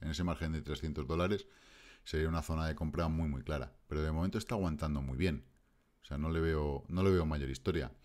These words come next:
En cuanto a otras monedas que estuvimos viendo, estuvimos viendo un poquito de Atom el otro día. Pues ahí está, hizo la subidita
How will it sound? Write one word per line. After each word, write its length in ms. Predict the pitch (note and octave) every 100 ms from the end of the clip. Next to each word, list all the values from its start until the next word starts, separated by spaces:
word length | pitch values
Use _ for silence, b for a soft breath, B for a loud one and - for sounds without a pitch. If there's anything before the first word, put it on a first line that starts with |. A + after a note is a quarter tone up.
| B B B -
En 140 | D#2+
cuanto 460 | D2+ E2 D#2 E2+ E2
a 260 | E2 E2
otras 560 | E2+ E2 G2 G2 G2 F#2+
monedas 460 | G2 F#2+ F#2+ F#2 -
que 80 |
estuvimos 480 | F2+ - F#2 F2 F2
viendo, 460 | G#2 G2 F#2+ G2+ F#2
estuvimos 320 | - E2 E2
viendo 200 | F2 E2+
un 100 | E2+
poquito 360 | D#2+ E2 - D#2
de 80 | D#2+
Atom 260 | D#2 E2
el 100 | D#2
otro 220 | D2+ E2 G2+
día. 320 | A2 G#2+ A2+ _ b b b b b _
Pues 580 | C#2+ D2+ C#2 C2+ C2+ -
ahí 120 | C#2+
está, 360 | C2 - F#2+ F#2+
hizo 200 | - D2+
la 100 | C#2+
subidita 760 | - C#2+ G2+ A2 A2+ A#2 A2+